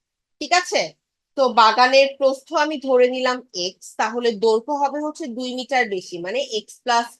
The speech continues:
টু। তাহলে আমাদের প্রশ্নে বলেছে যে এটার, এটার পরিসীমাটাকে এক্স এর আকারে, আহ, প্রকাশ করো। আমরা জানি যে কোনো আয়তাকার ক্ষেত্রের পরিসীমা হচ্ছে দুই গুণ দৈর্ঘ্য যোগ প্রস্থ, এটা হচ্ছে আমরা জানি,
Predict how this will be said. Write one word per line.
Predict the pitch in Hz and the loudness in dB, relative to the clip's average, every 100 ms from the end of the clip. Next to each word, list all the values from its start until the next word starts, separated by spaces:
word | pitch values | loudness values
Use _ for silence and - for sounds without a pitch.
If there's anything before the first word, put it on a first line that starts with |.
| - | -12
টু। | 247 - _ _ _ _ _ _ - | -12 -12 _ _ _ _ _ _ 0
তাহলে | 285 294 370 359 | 2 4 4 4
আমাদের | 294 302 339 330 | 4 2 0 0
প্রশ্নে | 277 277 359 311 | 0 0 -6 -4
বলেছে | 320 311 - 359 | -4 -4 -6 -10
যে | 330 247 | -8 -4
এটার, | 220 254 262 _ _ _ 240 | 0 2 2 _ _ _ -4
এটার | 247 277 285 277 _ - | 6 6 6 2 _ -4
পরিসীমাটাকে | 294 294 330 392 339 349 349 339 403 240 | -2 -2 -4 -2 -2 0 0 -2 -4 0
এক্স | 233 - 294 | 0 0 2
এর | 262 | 4
আকারে, | 247 262 277 - _ _ _ - 202 | 4 2 0 -2 _ _ _ -2 4
আহ, | 202 202 | 4 2
প্রকাশ | 240 233 220 - | 0 0 -2 -4
করো। | 175 160 - | -6 -6 -2
আমরা | 240 311 320 | 2 2 4
জানি | 320 330 277 | 2 0 -2
যে | 269 | -2
কোনো | 294 277 | 0 4
আয়তাকার | 220 220 269 285 | 2 2 -2 -2
ক্ষেত্রের | 302 254 302 - | -4 -8 -10 -2
পরিসীমা | 247 240 247 277 285 302 | -2 -2 -6 -4 -2 -2
হচ্ছে | 294 349 247 208 | -4 -8 -8 -6
দুই | 247 285 240 | -4 -2 -2
গুণ | 262 294 277 | -2 -2 0
দৈর্ঘ্য | 220 214 233 247 | 2 2 -2 -4
যোগ | 254 247 | -4 -4
প্রস্থ, | 208 190 - 190 | -6 -6 -8 -8
এটা | 185 226 | -6 -6
হচ্ছে | 247 247 240 | -6 -2 -2
আমরা | 196 196 196 | 0 -2 -2
জানি, | 185 160 | -4 -4